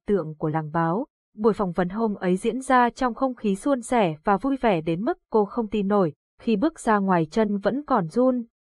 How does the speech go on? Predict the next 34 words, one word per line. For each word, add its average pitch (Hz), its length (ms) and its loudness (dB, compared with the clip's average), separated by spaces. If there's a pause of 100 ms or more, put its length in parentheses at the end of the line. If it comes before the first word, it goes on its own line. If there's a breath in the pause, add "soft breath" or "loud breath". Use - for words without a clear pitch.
(120)
anh 208 180 -2
giơ 190 160 2
tay 190 340 2
vuốt 311 160 -2
tóc 330 220 0
cô 202 220 2
khi 220 340 -2
cả 175 100 0
hai 233 280 0
ở 175 160 -2
trong 202 260 -2
thang 208 220 -4
máy. 196 380 2 (240)
"Xong 196 260 0
rồi, 185 360 2 (280)
em 220 160 0
có 214 120 -2
thể 254 220 0
bình 185 260 2
thường 190 300 2
lại 180 140 -2
được 180 160 0
không? 247 260 0 (280)
Sao 226 260 0
anh 202 280 0
có 175 140 0
thể 233 160 0
làm 180 240 0
được?" 185 280 2 (240)
cô 214 160 4
thốt 240 240 -2
lên. 220 280 4 (340)
Anh 185 220 -2
nói, 175 380 0